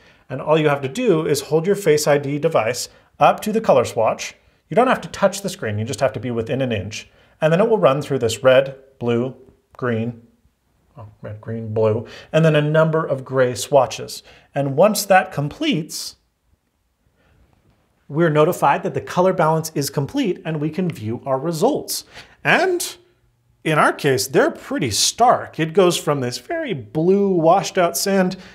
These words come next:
to a much more natural looking overall picture. Great. The question is, how does it stand up to actually pro calibrating your display? Let's find out. And now we get to the big boy,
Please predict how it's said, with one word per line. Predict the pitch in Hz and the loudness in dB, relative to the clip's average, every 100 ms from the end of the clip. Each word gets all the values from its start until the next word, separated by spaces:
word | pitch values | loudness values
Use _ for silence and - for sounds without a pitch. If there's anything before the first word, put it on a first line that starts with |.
| _ _ | _ _
to | - 294 | -6 -2
a | |
much | 277 269 - | -2 -2 -2
more | 208 | 0
natural | 156 147 156 165 - 151 | 2 2 2 2 0 0
looking | 131 135 143 135 131 | 2 0 -2 -6 -4
overall | 135 123 123 120 113 113 - | -4 -4 -2 0 0 -2 -4
picture. | 143 - 110 - _ 127 | -6 -6 -10 -14 _ -4
Great. | 143 247 359 - - - - _ | 2 2 2 -6 -18 -20 -20 _
The | 165 | -8
question | - 277 - 196 | -2 -2 0 0
is, | 147 131 - - | 2 0 -6 -20
how | - 285 349 | -10 -4 -4
does | 285 196 | 0 0
it | 214 | 0
stand | - 202 196 175 | -2 0 0 2
up | 175 170 | 2 0
to | 160 143 | -4 0
actually | 156 156 160 131 123 104 - _ - | 0 0 -2 -2 -2 -6 -16 _ -20
pro | - - 151 156 147 | -12 2 4 6 4
calibrating | - 127 131 127 123 117 | -2 -4 -4 -2 -2 -2
your | 113 110 | -6 -8
display? | 110 - 135 104 101 - _ - | -8 -2 -2 -2 -6 -20 _ -12
Let's | 190 | -10
find | - 185 | -6 2
out. | 160 226 - - - | 2 2 -6 -10 0
And | 151 147 | 2 4
now | 156 269 285 | 2 2 0
we | 233 | -2
get | 202 160 160 | -2 -2 -4
to | - | -6
the | 143 123 | -4 -4
big | 107 135 120 | 2 2 2
boy, | 107 104 92 | 0 0 0